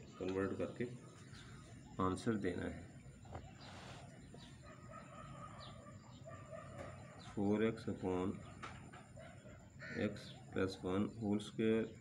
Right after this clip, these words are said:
into x minus one is equal to, A का value minus one है।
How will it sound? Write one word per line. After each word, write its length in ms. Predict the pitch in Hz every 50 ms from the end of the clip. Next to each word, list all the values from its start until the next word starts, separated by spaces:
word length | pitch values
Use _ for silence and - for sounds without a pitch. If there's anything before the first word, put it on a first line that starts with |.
| - - 98 98
into 360 | 98 95 92 92 - 92 87 87 87 87 87 90 90
x 200 | - - - -
minus 380 | 95 90 90 87 92 87 - -
one 300 | 90 92 95 98 101 104 110 - - - - - - - - - - - - - - - - - - - - - - -
is 180 | 104 101 101 113 110
equal 280 | - - 95 87 87 85
to, 100 | 90 85 - - - - -
A 200 | 104 101 104 110 104
का 80 | - 110 101
value 220 | 98 95 92 95 92 92
minus 240 | 92 95 92 95 - 98
one 140 | 98 104 113 110
है। 80 | 127